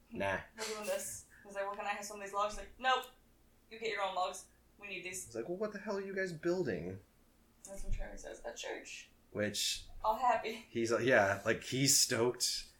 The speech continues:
Speaker 1: This is clearly going to be Echo's chapel.
Speaker 2: Mm-hmm.
Speaker 1: Um, and then Bernard's like, "Seriously?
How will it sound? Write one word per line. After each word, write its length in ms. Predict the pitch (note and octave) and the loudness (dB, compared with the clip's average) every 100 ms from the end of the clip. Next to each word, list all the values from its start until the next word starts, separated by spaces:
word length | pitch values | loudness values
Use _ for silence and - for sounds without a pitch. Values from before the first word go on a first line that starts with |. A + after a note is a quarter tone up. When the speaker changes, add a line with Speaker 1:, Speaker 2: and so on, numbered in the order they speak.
| - | -8
Speaker 1:
This 180 | A2+ A2+ | -2 -2
is 80 | F#2+ | -2
clearly 320 | - A2+ A2+ | 2 4 6
going 160 | A2 | 4
to 60 | G#2+ | 4
be 200 | G#2 F#2+ | 0 -2
Echo's 520 | A2 G#2+ A2 G2+ G2+ | -2 2 2 4 0
chapel. 680 | - - A2 G2+ F#2 G#2 - _ A#3 | 0 0 -2 0 0 -2 -6 _ -8
Speaker 2:
Mm-hmm. 480 | A#3 G3 G3+ A3+ F#2 | -4 -4 -4 -6 -2
Speaker 1:
Um, 420 | F2+ F#2 F#2+ F2+ - | 0 0 -2 -8 -4
and 160 | G#2 | -2
then 380 | G2+ G2+ G2 G#2 | 0 0 -2 -8
Bernard's 400 | G2+ A2+ A2 G#2+ | -4 2 2 2
like, 100 | G2 | 2
"Seriously? 800 | - - D4+ C#4+ C#4 - C#4 C#4 | 4 6 4 0 0 0 -4 -6